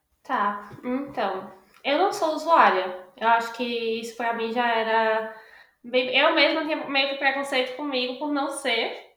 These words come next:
e tá fal-, querendo falar sobre isso. Então, pra mim foi um processo bem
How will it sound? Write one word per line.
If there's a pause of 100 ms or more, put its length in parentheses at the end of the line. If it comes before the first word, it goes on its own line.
e
tá
fal-,
querendo
falar
sobre
isso. (640)
Então,
pra
mim
foi
um
processo
bem